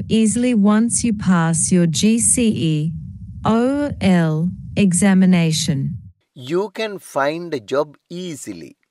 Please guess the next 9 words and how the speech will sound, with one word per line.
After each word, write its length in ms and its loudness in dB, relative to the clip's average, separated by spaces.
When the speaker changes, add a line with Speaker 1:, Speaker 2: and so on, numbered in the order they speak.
Speaker 2:
You, 460 -6
ඔබට, 640 -2
can, 280 -4
පුළුවන්, 560 -2
find, 600 -4
සොයාගන්න, 960 -4
a 160 0
job, 420 -2
රැකියාවක්, 680 -4